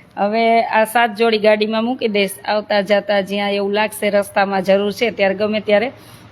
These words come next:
આપતી જઈશ. એટલા માટે હવે આજથી સ્ટોપ આપવાનું. અને ભગવાનને જો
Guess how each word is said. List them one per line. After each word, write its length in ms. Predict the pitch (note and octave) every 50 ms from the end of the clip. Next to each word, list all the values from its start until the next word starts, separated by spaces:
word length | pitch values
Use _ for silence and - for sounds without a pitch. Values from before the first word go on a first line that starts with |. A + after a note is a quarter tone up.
| - -
આપતી 340 | G#3+ A3+ - - - G#3+
જઈશ. 340 | G3 F#3+ F#3+ F3+ F3 E3+ - - - - - - - - - -
એટલા 280 | - G#3 G3 G#3 G#3 G3
માટે 420 | G3+ G#3 G3+ G3+ G3+ G3 G#3+ G3+ G3+ G#3 G3+ G3+ G3+ G3+ G3+ - - - - - - - - - - - - - - - - - - - - - - - - - - - - - - - - - - -
હવે 300 | G#3 G3+ G#3 G#3+ A3 G#3+
આજથી 480 | G#3+ - - G#3+ G#3+ - - - G#3+ G#3+
સ્ટોપ 300 | - - B3 B3 A3+ - - - - - - - - - -
આપવાનું. 520 | F#3+ G3 G3 - - G#3 G#3 G#3+ A#3 C4+ E4 - - - - - - -
અને 400 | G3 G3 G3 G3+ G3+ G3+ G3+ G3+
ભગવાનને 600 | F#3+ G3+ G#3 G3+ G3+ G#3+ G#3+ G3+ G#3+ G#3+ G#3 G3+
જો 200 | F3+ G3+ G3+ G3